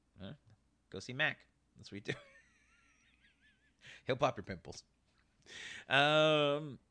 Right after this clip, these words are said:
yeah, I don't know. Do you guys have a favorite game show? You could, uh, send me a l-, letter and let me know.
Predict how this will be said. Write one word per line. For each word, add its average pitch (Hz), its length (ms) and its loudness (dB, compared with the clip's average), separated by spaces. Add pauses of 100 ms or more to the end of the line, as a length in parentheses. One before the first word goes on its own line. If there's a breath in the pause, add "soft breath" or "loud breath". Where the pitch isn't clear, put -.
(120)
yeah, 370 220 -10
I 294 60 -8
don't 87 80 -6
know. 78 260 -10 (420)
Do 92 80 -10
you 101 80 -6
guys 208 140 -10
have 196 100 -4
a 180 40 -12
favorite 190 280 -8
game 208 160 -10
show? 226 160 -8
You 185 160 -6
could, 98 200 -10
uh, 92 140 -6
send 101 220 -8
me 98 100 -8
a 98 60 -6
l-, 415 1500 2
letter 139 300 6
and 113 180 -4
let 107 140 -8
me 95 80 -8
know. 98 300 -10